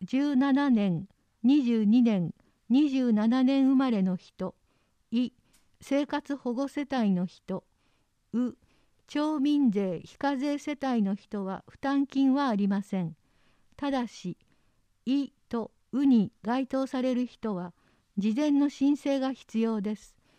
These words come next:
健康推進課にお越しください。事前申請がない場合は、負担金の金額となります。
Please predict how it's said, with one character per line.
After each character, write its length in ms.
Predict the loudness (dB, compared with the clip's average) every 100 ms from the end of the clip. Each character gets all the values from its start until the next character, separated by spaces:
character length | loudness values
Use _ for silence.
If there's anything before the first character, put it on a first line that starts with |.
| _ _ _
健 200 | -4 -2
康 260 | -2 -2 -6
推 300 | -6 -6 -6
進 360 | -6 0 2 2
課 140 | 2
に 240 | 2 2 -2 -12
お 60 | -10
越 280 | -6 -6
し 60 | -6
く 120 | -6
だ 140 | -4 -6
さ 200 | -4 -6
い。 140 | -6 _ _ _ _ _ _ -4
事 180 | 0 2
前 240 | 4 2
申 300 | 2 2 2
請 260 | 2 2 2
が 120 | 4
な 180 | 4 4
い 120 | 4
場 220 | 2 0
合 180 | 0 0
は、 200 | 0 -4 _ _ _ _
負 140 | -14
担 280 | 0 4 4
金 320 | 4 4 6
の 140 | 4 2
金 280 | 4 4 6
額 240 | 2 -2
と 140 | 0
な 140 | 2 4
り 140 | 0
ま 180 | 0 -4
す。 200 | -8 _